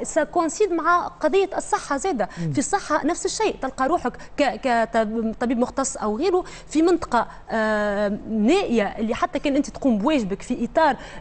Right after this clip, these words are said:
Speaker 1: آه، ما فيش حتى إمكانيات، مهمتك شنو مش تكون في الآخر؟ مهمتك أنك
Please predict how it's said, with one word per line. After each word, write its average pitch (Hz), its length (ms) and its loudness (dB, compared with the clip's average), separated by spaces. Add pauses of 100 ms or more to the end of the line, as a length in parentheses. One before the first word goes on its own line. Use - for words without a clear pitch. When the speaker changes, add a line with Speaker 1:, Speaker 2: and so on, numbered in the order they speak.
Speaker 1:
آه، 220 560 2 (100)
ما 247 120 4
فيش 294 260 2
حتى - 300 0
إمكانيات، 262 500 2 (260)
مهمتك 339 340 4
شنو 381 160 2
مش 262 120 2
تكون 226 200 -2
في - 100 -6
الآخر؟ 202 260 -6 (240)
مهمتك 254 460 2
أنك 247 300 2